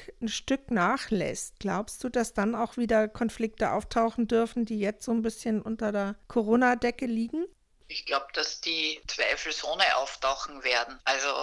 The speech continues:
Speaker 2: weil jetzt funktionieren halt viele auch, weil es notwendig ist. Aber ich glaub, dass jetzt schon, also ich vermute auch beziehungstechnisch, hab ich einiges gehört, ist schwieriger geworden. Klar, wenn man so aufeinander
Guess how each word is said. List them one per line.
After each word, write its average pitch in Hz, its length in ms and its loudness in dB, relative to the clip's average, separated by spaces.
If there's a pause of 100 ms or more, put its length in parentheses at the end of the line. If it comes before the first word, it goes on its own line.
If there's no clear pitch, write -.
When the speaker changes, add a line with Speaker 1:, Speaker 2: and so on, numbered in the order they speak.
(220)
Speaker 2:
weil 143 240 0
jetzt 143 580 -4
funktionieren 180 1120 -8
halt 202 340 -4
viele 220 680 -4
auch, 196 380 -4
weil 165 160 -4
es 165 200 -10
notwendig 196 680 -6
ist. - 520 -6
Aber 160 280 -2 (240)
ich 156 60 -10
glaub, 147 260 -6
dass - 320 -8
jetzt 151 320 -4
schon, 156 240 -4 (180)
also - 220 -12
ich - 160 -10
vermute 170 520 -10 (120)
auch 156 200 -6
beziehungstechnisch, - 1600 -6 (160)
hab 160 160 -10
ich - 420 -10 (180)
einiges 160 600 -6
gehört, 160 500 -2
ist 139 240 -10
schwieriger 165 540 -2
geworden. 151 600 -8
Klar, 156 440 -2
wenn 143 140 -6
man 151 140 -10
so 156 140 -6
aufeinander 160 720 -6